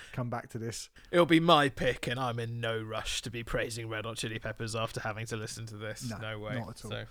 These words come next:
Speaker 1: Not at
Speaker 2: yeah.
Speaker 1: all. Anyway, thanks for listening. We'll be back soon. I mean, I don't know what we're gonna be reviewing next, but it will be better than this.
Speaker 2: It will be.
Speaker 1: Trust
Speaker 2: Guaranteed.
Speaker 1: me, it will be
Speaker 2: Mm-hmm.
Speaker 1: better than this, unless we review the contents of Bonjour's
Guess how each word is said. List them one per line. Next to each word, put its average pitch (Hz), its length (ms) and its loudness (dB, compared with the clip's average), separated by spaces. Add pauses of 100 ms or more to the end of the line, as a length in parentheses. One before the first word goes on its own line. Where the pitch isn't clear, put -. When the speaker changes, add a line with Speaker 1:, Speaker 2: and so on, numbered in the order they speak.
(300)
Speaker 1:
Not 156 180 0
at 113 100 -6
Speaker 2:
yeah. 143 80 0
Speaker 1:
all. 120 80 -4 (200)
Anyway, 202 200 6
thanks 240 200 2
for 214 80 0
listening. 180 300 2
We'll 214 100 6
be 214 80 2
back 175 260 2
soon. 185 280 2
I - 20 2
mean, 190 160 4
I 202 60 2
don't 220 160 2
know 202 100 4
what 185 120 2
we're 160 80 -2
gonna 160 120 2
be 156 80 6
reviewing 151 400 6
next, 135 280 -4
but 131 200 -2
it 147 140 0
will 170 100 6
be - 180 4
better 160 360 4
than 131 180 0
this. - 460 -6
Speaker 2:
It 147 120 0
will 165 140 6
be. 127 120 -6 (160)
Speaker 1:
Trust 165 420 4
Speaker 2:
Guaranteed. 123 220 -2 (120)
Speaker 1:
me, 147 120 -4
it 147 80 -2
will 147 120 2
be 147 100 4
Speaker 2:
Mm-hmm. 131 60 0
Speaker 1:
better 147 240 4
than 135 140 0
this, 123 220 -4
unless 131 320 -4 (320)
we 139 100 2
review 135 400 2
the 123 80 0
contents 135 720 -2
of 123 180 -2 (500)
Bonjour's 127 600 2